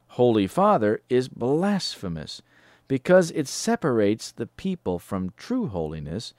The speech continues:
the holiness that comes when the heart is pure. It also implies that the Pope is to be worshipped as holy.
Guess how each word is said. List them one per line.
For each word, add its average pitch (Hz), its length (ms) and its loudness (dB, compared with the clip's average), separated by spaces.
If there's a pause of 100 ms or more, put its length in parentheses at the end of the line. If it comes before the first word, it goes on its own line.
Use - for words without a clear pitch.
(440)
the 104 200 0
holiness 104 760 0 (240)
that - 180 -10
comes 90 600 -2 (680)
when 101 220 -2
the 95 140 -2
heart 92 480 0
is 87 200 -4 (100)
pure. 107 520 0 (760)
It 127 160 2
also 196 440 4
implies 127 840 0 (300)
that 113 200 2
the 107 120 0
Pope - 460 4 (120)
is 85 220 -6
to 92 100 -6
be 107 160 2
worshipped 160 640 2 (840)
as 98 300 0
holy. 107 560 2